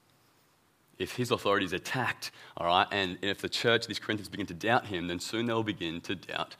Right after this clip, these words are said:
the gospel. And so he takes this very seriously.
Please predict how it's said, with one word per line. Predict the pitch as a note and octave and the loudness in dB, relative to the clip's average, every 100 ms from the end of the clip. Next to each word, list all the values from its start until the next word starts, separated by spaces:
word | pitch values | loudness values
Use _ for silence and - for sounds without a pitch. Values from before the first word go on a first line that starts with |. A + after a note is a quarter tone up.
| - - - | -20 -20 -8
the | F#2 | -4
gospel. | E2 F#2+ - - - - _ _ _ _ _ _ _ _ _ _ _ - | 0 0 0 -6 -12 -14 _ _ _ _ _ _ _ _ _ _ _ -12
And | F2 | -4
so | - F#2 E2+ | 4 4 4
he | G2+ | 2
takes | - A2+ B2+ | 0 0 2
this | - - | -2 -2
very | - F2+ F2 F#2+ - - - | 0 2 2 2 -2 -18 -20
seriously. | - - B2+ B2+ - - - | -8 0 2 2 -2 -8 -14